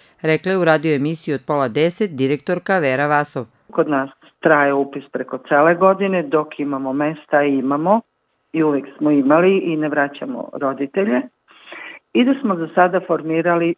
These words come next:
Speaker 2: dvanaest grupa. U objektu Leptirić i objektu Pčelica je po pet vaspitnih grupa. Četiri su grupe, a, vrtićke grupe, kako ih nazivamo,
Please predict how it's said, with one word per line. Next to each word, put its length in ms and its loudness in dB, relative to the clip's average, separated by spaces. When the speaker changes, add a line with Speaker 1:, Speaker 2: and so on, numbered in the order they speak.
Speaker 2:
dvanaest 600 -2
grupa. 540 -4
U 480 2
objektu 520 2
Leptirić 640 0
i 220 -2
objektu 560 0
Pčelica 680 -2
je 220 0
po 120 -2
pet 320 0
vaspitnih 640 -8
grupa. 460 0
Četiri 480 0
su 100 -8
grupe, 800 -2
a, 180 0
vrtićke 580 0
grupe, 460 2
kako 320 -4
ih 160 -10
nazivamo, 720 0